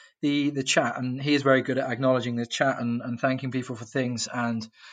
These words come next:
keeping those guys happy, uh, which is great because that's effectively the talent pool, even if it's someone useless like me that might just be showing their sort of sixteen-year-old son, uh,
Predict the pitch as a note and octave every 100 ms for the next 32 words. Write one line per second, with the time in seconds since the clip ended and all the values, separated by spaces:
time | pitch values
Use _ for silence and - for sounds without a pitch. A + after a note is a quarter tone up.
0 | - - - - D3+ D3 C#3+ C3 C#3 C3
1 | D3 C#3 A#2 A2 - B2+ A#2+ A#2+ A#2+ C3+
2 | C3 B2 D3 C3+ A#2 B2 B2 B2+ C#3+ C3
3 | B2+ C#3+ C3 B2 B2 A#2+ C#3 C3+ C3 B2+
4 | A#2+ A#2 - C#3 C3+ C3+ C3+ - C3+ C3
5 | C#3 - B2 C3 B2 C3+ B2+ B2+ C3 C3+
6 | B2+ - B2+ - C3+ C3 B2+ B2+ B2+ C#3
7 | B2+ C#3+ - C#3 C3 B2+ B2 - C#3+ C3+
8 | C3+ B2